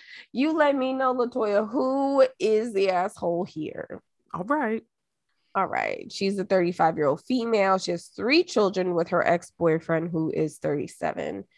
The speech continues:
Speaker 1: They had fifty-fifty custody since their last daughter, who is now seven, um, June of twenty twenty-one, which is last summer,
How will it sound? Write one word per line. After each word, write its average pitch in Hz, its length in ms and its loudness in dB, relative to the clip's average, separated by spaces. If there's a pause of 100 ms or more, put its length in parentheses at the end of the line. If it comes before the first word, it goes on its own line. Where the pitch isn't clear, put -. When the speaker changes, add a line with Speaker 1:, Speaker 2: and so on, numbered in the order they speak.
(400)
Speaker 1:
They 214 560 4
had 277 800 2
fifty-fifty 220 920 -2
custody 160 920 -2 (420)
since - 640 2
their 190 260 4
last 190 460 0
daughter, 160 460 0
who 170 240 0
is 170 180 -2
now 156 220 -2
seven, 170 800 0 (720)
um, 160 720 -4 (1700)
June 277 380 -2
of 381 160 -4
twenty 302 300 -2
twenty-one, 262 580 -2
which 220 160 -4
is 208 120 -6
last 196 400 2
summer, 170 480 2